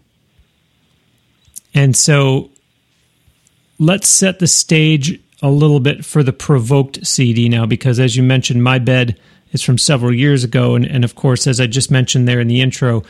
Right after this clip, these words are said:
uh, Provoked just came out in August. There are thirteen songs, and the project was produced by Luke Wooten, who, listeners, he has worked with Dierks Bentley, Brad Paisley,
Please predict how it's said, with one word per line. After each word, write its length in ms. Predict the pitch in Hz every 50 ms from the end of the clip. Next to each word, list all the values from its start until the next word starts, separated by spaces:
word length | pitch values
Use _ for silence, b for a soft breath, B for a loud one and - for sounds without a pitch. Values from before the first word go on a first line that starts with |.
| b b b b b b b -
uh, 80 | 160 123
Provoked 440 | - - 135 117 131 139 135 - -
just 200 | - 139 - -
came 160 | 127 135 131
out 140 | 131 123 117
in 120 | 123 127
August. 400 | 139 131 131 127 120 101 - - B B B B B B
There 160 | 156 147 143
are 60 | 151
thirteen 480 | 143 - - 180 208 202 - 214 214 214
songs, 540 | 196 - 175 135 127 123 131 156 - - - b b b b b b
and 240 | 160 135 139 135 127
the 40 | -
project 540 | - - 165 151 156 151 151 156 139 -
was 180 | 135 135 139 131
produced 460 | - - 147 139 139 143 143 - -
by 140 | - 131 123
Luke 340 | 123 127 139 156 151 - -
Wooten, 460 | 143 127 160 170 160 127 131 131 131
who, 400 | 123 101 - 135 127 127 120 - b b b b b b
listeners, 540 | b 139 156 156 - - 160 151 143 135 -
he 120 | - 170 156
has 140 | 156 143 117
worked 320 | 120 156 160 151 - -
with 420 | 143 135 135 131 - - 180 165 127
Dierks 320 | 147 151 151 - 143 135
Bentley, 440 | 123 147 160 170 160 151 151 151 143
Brad 400 | 120 117 135 139 139 139 131 -
Paisley, 760 | - - 151 143 143 131 151 147 139 135 135 127 123 -